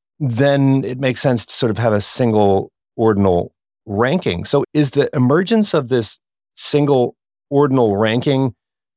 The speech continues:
tied up in this shift from our view of education as education and our view of education as sort of certification or status signaling, this positional good that you're talking about?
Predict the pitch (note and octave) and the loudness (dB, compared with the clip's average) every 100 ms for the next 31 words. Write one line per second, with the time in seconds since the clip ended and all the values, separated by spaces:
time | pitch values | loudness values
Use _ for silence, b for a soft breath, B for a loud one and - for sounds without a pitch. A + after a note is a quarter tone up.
0 | _ - A#2+ A#2 A2 A#2 - - _ _ | _ -4 0 2 0 0 -4 -20 _ _
1 | - A2+ G#2+ G2+ - - - - B2+ A#2 | -2 0 2 0 -6 -10 -8 -2 0 0
2 | - G#2+ - - - A2+ G#2+ G#2 G#2 G2+ | -4 -18 -18 -20 -4 0 2 4 2 0
3 | - _ _ A2+ G2 A2 G#2 G2 - - | -4 _ _ -2 0 0 2 0 -2 -2
4 | G#2 - G2+ - G2 F#2+ - _ _ _ | -2 0 -4 -2 -2 -4 -8 _ _ _
5 | _ - G#2+ G#2 A#2 B2 D#3 D3 A2+ G2+ | _ -4 -4 0 0 0 0 0 0 0
6 | G#2 G#2 F#2+ F#2+ F#2+ G2+ G2+ F#2 F2 G#2 | 2 2 2 -2 -2 -2 -2 -4 -2 -2
7 | F#2 D#2+ - _ _ - C3 G#2+ - - | -2 -6 -16 _ _ -4 -2 -2 -6 -4
8 | G2+ - A2 F2 - - F2+ G#2 G2+ - | -2 0 -2 -2 -4 -2 0 0 -4 -10
9 | - _ _ _ - - G#2+ G#2+ G#2+ A2+ | -16 _ _ _ -12 -4 -2 0 2 2
10 | A2+ G2+ F2 - A2+ G2+ A#2 B2+ G2 F2 | -2 -4 -10 -4 -2 0 -2 0 -2 0
11 | G2 G#2+ - G#2 A#2 G#2 A2+ A2+ A#2 | 0 0 -4 -4 -2 -2 0 0 -2